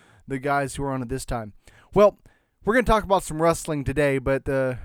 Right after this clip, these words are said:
the foe is, is, is not an actor on the other side. The foe is far, far more sinister.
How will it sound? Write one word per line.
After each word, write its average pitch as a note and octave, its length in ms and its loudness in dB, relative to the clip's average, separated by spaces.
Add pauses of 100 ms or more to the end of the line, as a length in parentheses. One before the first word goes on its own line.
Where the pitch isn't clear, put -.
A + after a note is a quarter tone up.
the C#3 100 -8
foe F3+ 440 2
is, C#3+ 240 -4
is, B2+ 280 -6
is C3 220 -10
not D3+ 340 2
an D3 120 -6
actor D3 560 -4
on C#3 100 -2
the C3+ 100 -2
other C3+ 140 -4
side. C#3+ 380 -2
The - 60 -8
foe C#3+ 280 -2
is C3+ 220 -6
far, C#3+ 460 -2 (300)
far C#3+ 280 2
more C#3 220 -2
sinister. C#3 600 -6